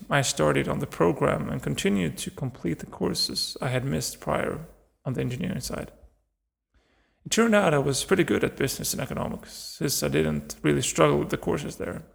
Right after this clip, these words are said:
I looked back on the school year of two thousand seven and eight and realized that I had completed ninety-one point five credits, where a normal year is sixty.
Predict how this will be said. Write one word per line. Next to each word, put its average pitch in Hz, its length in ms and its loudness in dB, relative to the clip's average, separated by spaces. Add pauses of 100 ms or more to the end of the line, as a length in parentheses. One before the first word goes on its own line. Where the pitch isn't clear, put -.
(1000)
I 160 60 8
looked 147 280 4
back 147 260 4
on 139 80 0
the 139 100 2
school 147 320 2
year 147 240 6
of 143 140 2
two 151 140 0
thousand 131 320 -2
seven 135 340 2
and 131 120 2
eight 165 220 -2
and 139 120 -2
realized 165 380 4
that - 80 -2
I 143 40 0
had - 140 -2
completed 143 440 0
ninety-one 156 640 0
point 139 260 -2
five 160 380 0
credits, - 560 -2 (800)
where 147 140 8
a 135 80 6
normal 147 300 4
year 139 360 4
is 131 100 0
sixty. - 360 -4